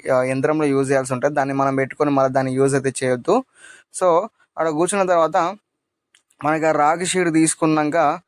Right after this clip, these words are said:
మనకి దానికి ముందుగా, ఆ, కొద్దిగా స్పేస్ అనేది ఇచ్చిపెట్టేసి మనము, ఆ, మనకి బాక్సులు అనేది కొట్టడం జరుగుతది. బాక్సులు కొట్టాలి, ఫస్ట్ ఏం చేయాలంటే బాక్సులు కొట్టాలా. So, నేను ఈ వీడియో చూపిస్తా మీకు, చూడండి ఒకసారి. నేను పర్ఫెక్ట్, పర్ఫెక్ట్‌గా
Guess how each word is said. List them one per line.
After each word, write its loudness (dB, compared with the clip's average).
మనకి -2
దానికి 0
ముందుగా, 2
ఆ, 4
కొద్దిగా 2
స్పేస్ -6
అనేది 0
ఇచ్చిపెట్టేసి 0
మనము, 2
ఆ, 2
మనకి 0
బాక్సులు 2
అనేది 0
కొట్టడం -2
జరుగుతది. -2
బాక్సులు 0
కొట్టాలి, -2
ఫస్ట్ -4
ఏం 2
చేయాలంటే 0
బాక్సులు 0
కొట్టాలా. 0
So, -2
నేను 0
ఈ 0
వీడియో 4
చూపిస్తా 0
మీకు, -2
చూడండి 2
ఒకసారి. -4
నేను 0
పర్ఫెక్ట్, -4
పర్ఫెక్ట్‌గా 0